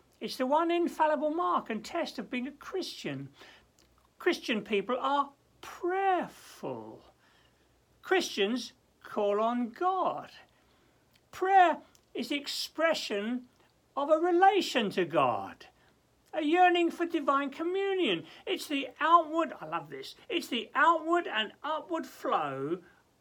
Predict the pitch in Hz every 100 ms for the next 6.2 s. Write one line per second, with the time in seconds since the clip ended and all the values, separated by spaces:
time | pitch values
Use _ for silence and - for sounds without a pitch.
0 | _ _ 247 240 220 208 - - 302 277
1 | 262 262 254 262 - 359 220 175 139 139
2 | 143 - - _ _ - 160 147 170 202
3 | 208 202 - - - _ _ _ 165 165
4 | - - 165 135 139 160 175 185 185 185
5 | - - - 131 123 127 123 - 123 113
6 | 117